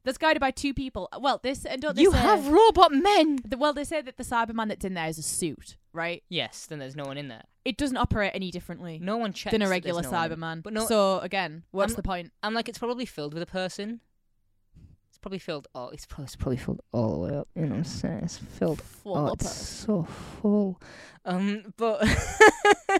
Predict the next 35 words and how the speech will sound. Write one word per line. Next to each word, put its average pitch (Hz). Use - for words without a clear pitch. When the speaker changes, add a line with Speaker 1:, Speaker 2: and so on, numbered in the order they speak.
Speaker 1:
Hated 170
that, 165
by 156
Speaker 2:
yeah, 202
Speaker 1:
the 185
way. 156
Speaker 2:
I'm 208
sorry, 208
Furious. 202
Um, 180
but 208
okay, 214
you've 214
got 214
robots 196
everywhere. 175
Why 170
would 254
you 233
guard 156
the 170
most 160
important 170
part 160
of 160
this 160
technology 165
with 139
two -
flesh? -
Speaker 1:
Yeah. 220
Speaker 2:
Two 233
flesh 220
people? 208
Speaker 1:
Yeah. 220